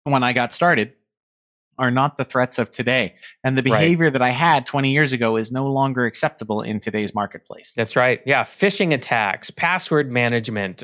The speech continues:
Speaker 2: Uh, it just goes on and on.
Speaker 1: Uh, I, we'll talk about seatbelts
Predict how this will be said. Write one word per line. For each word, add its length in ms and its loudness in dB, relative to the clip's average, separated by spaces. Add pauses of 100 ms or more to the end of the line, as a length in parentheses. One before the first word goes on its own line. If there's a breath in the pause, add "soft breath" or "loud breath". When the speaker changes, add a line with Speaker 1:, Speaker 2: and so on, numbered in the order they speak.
(120)
Speaker 2:
Uh, 360 2
it 120 -4
just 160 -4
goes 180 -2
on 160 -6
and 100 -16
on. 240 -18 (760 loud breath)
Speaker 1:
Uh, 240 0
I, 280 0 (460)
we'll 180 -2
talk 240 2
about 200 0
seatbelts 580 -4